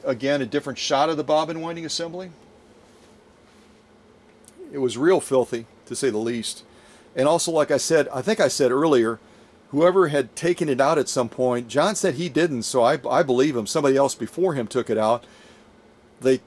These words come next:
they tried to disassemble it for whatever reason, maybe to, because it wasn't working. And when they put it back together, uh, it wasn't working either because they assembled it incorrectly. Plus it was filthy, so I don't know why they took it. I have no idea.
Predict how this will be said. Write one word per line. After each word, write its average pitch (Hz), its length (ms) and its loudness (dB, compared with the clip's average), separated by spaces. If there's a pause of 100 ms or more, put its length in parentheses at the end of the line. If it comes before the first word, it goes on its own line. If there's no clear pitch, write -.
they 135 120 4
tried 170 280 0
to 143 60 -8
disassemble 147 760 0
it 160 60 -4 (240)
for 127 200 0
whatever 131 280 2
reason, 135 360 -2
maybe 123 240 0
to, 117 100 -6 (220)
because 127 200 0
it 120 60 0
wasn't 120 320 0
working. 143 460 -4 (500)
And 123 260 -2
when 120 80 0
they 117 80 0
put 160 160 -4
it 135 80 0
back 139 220 0
together, 123 500 0 (500)
uh, 110 340 -2
it 127 120 0
wasn't 120 380 2
working 120 340 -2
either 127 220 0
because 110 340 -4
they 117 140 0
assembled 113 400 -2
it 110 100 -4
incorrectly. 110 580 -6 (580)
Plus 190 220 2
it 143 40 0
was 120 160 0
filthy, 131 400 0
so - 160 -2
I 143 80 2
don't 165 120 -2
know 117 60 2
why 117 240 2
they 107 100 0
took 110 220 -6
it. 104 180 -6
I 131 140 2
have 101 160 0
no 107 140 -12
idea. - 300 -16